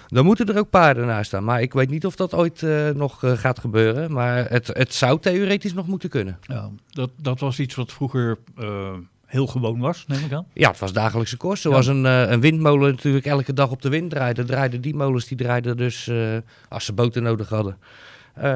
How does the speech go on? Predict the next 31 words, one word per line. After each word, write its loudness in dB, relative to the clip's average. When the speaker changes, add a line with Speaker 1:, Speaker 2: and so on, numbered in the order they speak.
Speaker 1:
nou -6
ja, -2
met, -6
met -4
paardenkracht, -6
zeg -8
maar. -6
Hè, 2
zoals 2
zoveel 2
dingen -6
vroeger -6
met, -6
eh, 0
met -4
dieren -2
werd -4
gedaan. -4
Hè? -4
Paarden, -2
eh, -2
op -6
het -8
land, -2
ploegen -2
en -6
al -8
dat -8
soort -8
dingetjes. -10
Eh, -10